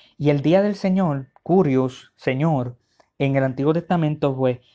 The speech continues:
la, en la Septuaginta, que es la traducción del hebreo al griego del Antiguo Testamento, eh, la palabra Jehová o Yahweh, eh, la palabra de Dios, el nombre de Dios, el nombre santo de Dios, se traduce Señor,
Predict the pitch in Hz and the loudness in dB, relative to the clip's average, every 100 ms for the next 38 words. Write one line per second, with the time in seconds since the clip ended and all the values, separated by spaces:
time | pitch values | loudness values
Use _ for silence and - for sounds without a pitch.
0 | _ 135 131 135 131 127 131 - 123 170 | _ -2 0 0 -2 -4 -8 -6 -4 0
1 | 190 185 123 127 131 139 147 143 143 147 | 0 0 -2 -2 -2 0 -2 -2 -4 -2
2 | 139 127 120 123 131 123 127 131 120 117 | 0 0 0 -2 -2 -2 -2 -2 -4 -10
3 | _ _ - 127 120 120 127 135 135 143 | _ _ -6 -4 -4 -4 -4 -4 -4 -4
4 | 127 127 135 - _ _ _ 139 123 123 | -4 -4 -6 -8 _ _ _ -4 -2 -2
5 | 117 - - 127 127 127 127 165 170 165 | -6 -12 -2 0 0 2 2 2 2 2
6 | 139 131 131 131 123 117 117 110 143 151 | 4 2 2 -2 -4 -4 -6 -4 -2 -2
7 | - 127 117 123 _ _ _ _ _ _ | -2 -4 -4 -6 _ _ _ _ _ _
8 | 139 127 123 117 120 120 117 147 175 147 | -4 -2 -2 -2 -2 -2 -2 -2 -2 -2
9 | 131 143 120 135 127 123 135 208 185 151 | 0 0 -2 -4 -4 -2 0 0 0 0
10 | 143 135 147 139 123 123 123 139 156 - | -2 -2 -2 -2 -2 -6 -6 -6 -8 -6
11 | 151 160 - 151 151 175 135 - _ _ | -6 -6 -4 -4 -2 -2 -4 -8 _ _
12 | _ 147 143 131 127 131 143 139 135 143 | _ -4 0 0 -2 -2 -2 -2 -4 -2
13 | 165 113 | -2 -4